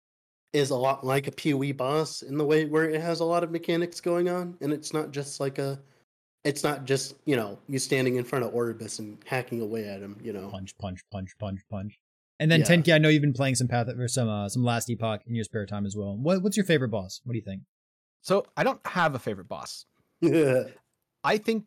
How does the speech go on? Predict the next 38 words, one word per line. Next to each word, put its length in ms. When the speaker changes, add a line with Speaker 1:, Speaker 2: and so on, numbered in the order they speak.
Speaker 3:
that 200
Last 420
Epoch 360
suffers 520
from 640
overly 380
simplistic 540
boss 220
design, 360
that 200
most 400
of 60
the 80
bosses 360
in 100
Last 260
Epoch 320
follow 500
a 60
very 260
simple 420
three 300
mechanic 460
pattern, 440
and 300
once 260
you 60
fall 180
into 160
that 140
pattern, 520
you 200
can 180
essentially 380
turn 260
your 120
brain 260
off 280